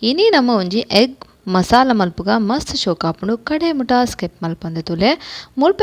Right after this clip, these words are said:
ಯಾನೊಂಜಿ ಪ್ಯಾನ್‌ಗೆ ಯಾನ್ ಮೂಜರ್ದ ನಾಲ್ ಚಮಚ ನೆಯ್ ಪಾಡೊಂದುಲ್ಲೆ. ಅವು ನೆಯ್ಟ್ ನಮ ಒಂಜಿ ಮಲ್ಲ ನೀರುಳ್ಳಿನ ತುಲೆ ಸಣ್ಣ ಮೂರ್ದು ಪೊತ್ಪೊಡು. ಆ, ಎಲ್ಲಿ ನೀರುಳ್ಳಿ ಆಂಡ ರೆಡ್ ದೆತ್ತೊನ್ಲೆ, ಮಲ್ಲ ನೀರುಳ್ಳಿ ಆಂಡ ಒಂಜಿ ಅವು.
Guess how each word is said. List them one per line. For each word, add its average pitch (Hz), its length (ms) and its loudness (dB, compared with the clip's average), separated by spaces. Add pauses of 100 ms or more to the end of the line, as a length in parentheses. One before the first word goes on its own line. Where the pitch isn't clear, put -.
ಯಾನೊಂಜಿ 262 440 2
ಪ್ಯಾನ್‌ಗೆ 262 540 -2
ಯಾನ್ 190 240 -2
ಮೂಜರ್ದ 233 320 0
ನಾಲ್ 190 280 -2
ಚಮಚ 202 360 -6
ನೆಯ್ 190 280 -6
ಪಾಡೊಂದುಲ್ಲೆ. 175 760 -4 (340)
ಅವು 262 120 0
ನೆಯ್ಟ್ 330 360 0
ನಮ 208 200 0
ಒಂಜಿ 254 720 -6 (260)
ಮಲ್ಲ 190 240 0
ನೀರುಳ್ಳಿನ 208 640 -2 (760)
ತುಲೆ 202 200 -8
ಸಣ್ಣ 185 340 -4
ಮೂರ್ದು 226 600 -6 (600)
ಪೊತ್ಪೊಡು. 185 680 -2 (320)
ಆ, 185 60 -4
ಎಲ್ಲಿ 190 400 2
ನೀರುಳ್ಳಿ 254 340 2
ಆಂಡ 208 160 0
ರೆಡ್ 185 220 0
ದೆತ್ತೊನ್ಲೆ, 202 540 -2
ಮಲ್ಲ 220 360 -2
ನೀರುಳ್ಳಿ 185 360 0
ಆಂಡ 175 220 -4 (100)
ಒಂಜಿ 180 420 -2
ಅವು. 185 460 -4